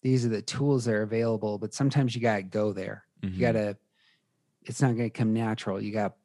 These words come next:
Speaker 1: especially if you're pushing into the security side, uh, the,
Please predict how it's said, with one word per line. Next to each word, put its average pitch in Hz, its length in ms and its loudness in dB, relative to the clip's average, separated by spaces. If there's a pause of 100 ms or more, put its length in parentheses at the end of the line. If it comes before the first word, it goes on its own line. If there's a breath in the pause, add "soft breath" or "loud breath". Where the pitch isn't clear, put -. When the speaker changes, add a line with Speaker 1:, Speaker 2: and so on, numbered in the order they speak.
(520)
Speaker 1:
especially 156 600 2
if - 140 0
you're 107 140 0 (160)
pushing 127 360 4
into 113 280 0
the 98 160 -6
security 110 720 -4
side, - 480 -10 (600)
uh, - 300 -6
the, 123 500 -2